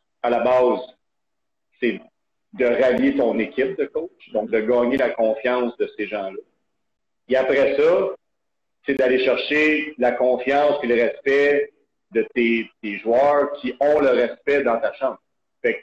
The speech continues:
que de ce qu'on peut voir, encore une fois, on n'était pas à l'interne puis on, on n'a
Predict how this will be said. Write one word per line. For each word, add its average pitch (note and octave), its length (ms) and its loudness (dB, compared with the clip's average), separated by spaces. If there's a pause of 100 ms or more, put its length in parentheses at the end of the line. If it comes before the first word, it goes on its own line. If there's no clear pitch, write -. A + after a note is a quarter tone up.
(760)
que B2+ 60 0
de A#2 60 0
ce - 100 -10
qu'on C3 220 0
peut C3 160 0
voir, C3 320 2
encore A#2 300 2
une A2 100 -6
fois, C3+ 160 0
on B2+ 80 0
n'était A2 180 -2
pas B2 180 0
à A#2+ 40 2
l'interne A#2+ 480 0
puis G2+ 100 -14
on, F#2+ 60 -6
on G2 200 -12
n'a G2 100 -14